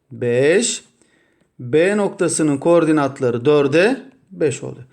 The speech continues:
O zaman yazalım. Birisi şurada bakın. Sıfıra beş, diğeri de burada. Dörde beş. Ne istiyor?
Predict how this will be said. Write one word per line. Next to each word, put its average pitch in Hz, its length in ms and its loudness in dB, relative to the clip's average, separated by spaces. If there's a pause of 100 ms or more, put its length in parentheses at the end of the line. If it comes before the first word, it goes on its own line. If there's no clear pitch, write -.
(240)
O 180 120 0
zaman 165 200 2
yazalım. 151 520 0
Birisi 190 340 0
şurada 196 320 2
bakın. 131 260 -2
Sıfıra 139 580 -2
beş, 175 400 2 (460)
diğeri 180 360 2
de 214 140 2
burada. 170 440 0 (180)
Dörde 156 460 2
beş. 123 300 0
Ne 190 200 2
istiyor? 233 400 0